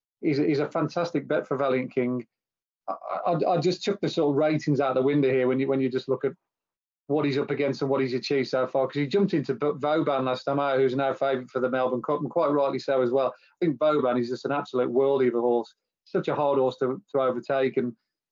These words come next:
um, he's very, very tough. He's got a really good turn of foot. He stays well, as we saw at, um, Royal Ascot, and he absolutely slaughtered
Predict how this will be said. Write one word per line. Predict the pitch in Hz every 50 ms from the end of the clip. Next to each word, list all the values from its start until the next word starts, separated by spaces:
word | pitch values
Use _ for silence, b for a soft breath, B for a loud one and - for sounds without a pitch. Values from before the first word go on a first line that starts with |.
| _ _ _ _ _ -
um, | 131 123 123 120 120 120 127 135
he's | 127 117
very, | - 147 139 135 135
very | 120 127 127 127 123
tough. | - - 147 135 -
He's | 139 120
got | 127 131 131
a | 131
really | 139 143 135 131
good | 131 135 135 -
turn | 156 139 131 131
of | 120 -
foot. | - 143 151
He | 147 -
stays | - - - 147 139 139 139 135 120 120
well, | 135 135 135 131 131
as | 131 123
we | 127 120
saw | - 139 135 131 127 -
at, | - - -
um, | 135 127 123 120 123 120
Royal | 127 135 131 131
Ascot, | 135 135 127 - 139 131
and | 135 135
he | 143
absolutely | 151 - - 139 - 131 127
slaughtered | - - 143 147 147 143 143 - 131 120